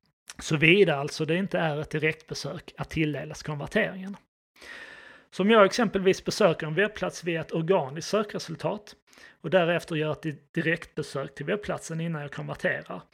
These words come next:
så kommer konverteringen att tillskrivas det organiska klicket från Google. Den här informationen kan du ju då använda för att få en bättre insikt i hur er närvaro i olika kanaler påverkar kunden i olika delar av köpresan.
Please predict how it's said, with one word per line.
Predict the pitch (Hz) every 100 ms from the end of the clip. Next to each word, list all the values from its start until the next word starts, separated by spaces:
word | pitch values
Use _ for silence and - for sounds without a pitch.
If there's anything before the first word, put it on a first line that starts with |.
| - -
så | -
kommer | 139 165 160
konverteringen | 156 156 151 202 127 147 147
att | 151
tillskrivas | - 170 165 - 151 151 -
det | 156
organiska | 143 156 143 151 156 - -
klicket | - 160 - 156
från | 156 180
Google. | 247 170 240 - _ _ _ _ _ _ _ - - - - - - - - - _ _ _ _ 175
Den | 214
här | 233 226
informationen | 202 - 202 202 - 233 160 170 170
kan | 185
du | 185
ju | 190
då | 190
använda | 165 185 196 156 143 151 165
för | - 196 156 156
att | 156 -
få | - 160
en | 160
bättre | 208 180 - 143
insikt | 185 208 226 - 170 151 196
i | 156
hur | 135 151 156
er | 151 151
närvaro | 165 170 180 147 139 147
i | 180
olika | 170 151 135 143
kanaler | 151 156 131 139
påverkar | - 156 180 151 147 147 165
kunden | - 254 143 151 156
i | 175
olika | 170 160 143 151
delar | 156 156 151
av | 156
köpresan. | - 160 185 - 180 - 220 220